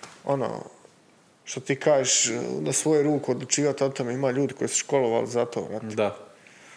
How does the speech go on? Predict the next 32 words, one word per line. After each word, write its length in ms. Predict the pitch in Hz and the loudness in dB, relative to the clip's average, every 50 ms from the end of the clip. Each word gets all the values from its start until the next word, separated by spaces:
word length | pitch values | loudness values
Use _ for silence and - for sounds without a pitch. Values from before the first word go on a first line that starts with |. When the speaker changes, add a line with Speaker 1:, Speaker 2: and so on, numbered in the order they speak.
| - - - - | -20 -20 -8 -2
Speaker 2:
Ovo, 200 | 127 123 123 117 | 0 0 2 4
pa 140 | - 170 160 - - - - | 4 2 2 0 -4 -4 -2
postoji 340 | - 143 156 - - 226 214 | 0 0 0 0 0 0 2
jedna, 340 | 185 185 190 208 202 180 - - - - - - - - _ - | 2 2 2 2 0 0 0 -4 -10 -16 -20 -20 -20 -20 _ -16
mislim, 500 | - 131 117 - - 117 123 131 127 110 107 | -12 -10 -8 -6 -4 -4 -2 -4 -4 -4 -4
ima 380 | 123 123 127 123 120 117 104 101 - - - - - - - - - | -2 0 2 2 2 2 2 -2 -6 -12 -18 -20 -20 -20 -20 -12 -6
više 340 | 123 127 131 - - 117 107 | -2 -2 -2 0 0 0 2
razloga, 540 | 107 101 104 110 117 123 117 104 101 104 101 | 2 2 2 2 2 0 0 0 2 0 2
vjerovatno 400 | 98 107 107 110 113 117 117 - | 2 2 2 2 2 2 0 -2
više 220 | 117 107 - - | -6 -4 -2 -2
razloga, 360 | 104 101 104 107 110 101 98 92 | 0 0 0 0 -2 -4 -4 -6
mislim, 220 | 98 - 120 117 | -6 -6 -4 -4
sigurno 380 | - - - 139 123 117 104 101 | -2 -2 0 0 0 0 0 0
više 200 | 110 117 - 110 | -2 -2 -2 0
razloga 360 | 104 - 113 117 120 113 110 | 0 0 0 0 0 -2 -2
nego 140 | 107 110 117 | -2 -2 -2
što 100 | 123 143 | 0 2
ja 40 | 165 | 2
Speaker 1:
Naravno, 220 | 113 107 104 113 | 2 4 2 2
Speaker 2:
mogu 80 | 123 123 | 0 0
Speaker 1:
da. 60 | 110 | -2
Speaker 2:
da 60 | - | -2
pojmim, 260 | - 113 117 143 165 170 - - - - - - - - - - | 0 0 0 0 0 -4 -6 -12 -18 -18 -18 -18 -20 -20 -10 0
ali 520 | - 123 123 123 123 123 120 120 123 110 - - - - - - | 2 4 6 6 6 6 4 4 2 0 -2 -8 -16 -20 -12 -2
pod 180 | - 131 127 123 | 0 0 2 4
jedan 260 | 127 131 147 190 190 | 4 4 4 4 2
postoji 420 | 185 - 160 180 - - - 190 | 2 0 2 2 2 4 2 2
diskrepancija 760 | 156 135 131 - - 135 127 - 131 131 139 160 160 - 170 147 | 2 0 -2 -2 -2 -4 0 2 2 4 4 4 2 2 2 2
između 420 | 131 139 131 120 113 120 117 113 - - | 2 2 0 0 2 2 2 0 0 0
različitih 480 | - 123 120 127 131 127 - - 107 - | 0 2 4 4 4 2 0 -2 0 2
evolucija. 580 | 113 104 104 98 92 90 90 - - 90 - - - - - - - - - - - - - - | 2 2 2 2 0 -2 -4 -4 -6 -6 -8 -8 -10 -14 -20 -20 -20 -20 -20 -20 -20 -18 -8 -2
Imaš, 600 | - 120 151 156 139 131 - - - - - | 0 2 4 4 4 4 2 0 0 -2 -6